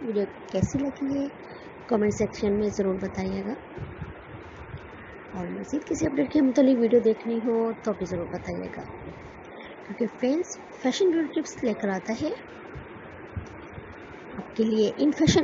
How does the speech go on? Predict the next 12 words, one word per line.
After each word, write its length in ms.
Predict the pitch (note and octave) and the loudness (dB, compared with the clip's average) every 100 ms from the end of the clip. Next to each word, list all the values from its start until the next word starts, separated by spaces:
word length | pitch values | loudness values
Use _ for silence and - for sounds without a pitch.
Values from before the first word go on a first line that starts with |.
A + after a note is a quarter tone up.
| - | 6
अपडेट्स 440 | C4 D4 D4+ D4 - | 8 8 10 8 8
कि 100 | A3+ | 6
आजकल 380 | F#3+ - G3 G3 - - | 4 2 2 2 -2 -2
क्या 100 | C#4 D4 | 2 4
इन 220 | D4+ D4 - | 4 2 0
है, 300 | D4 D4 D4+ - - - - - - - - - - - - - | 0 2 0 -4 -10 -12 -14 -16 -16 -16 -16 -14 -14 -14 -14 -2
क्या 140 | B3 C4+ C4 | 0 2 4
आउट, 440 | C4+ C#4 C4+ - - | 6 6 4 -2 2
क्या 100 | B3+ | 4
ट्रेंडी, 520 | C4 C#4 B3+ A#3+ B3 B3+ - | 4 6 6 6 2 0 2
क्या 100 | B3 | 2
नहीं। 260 | G3+ - | 4 2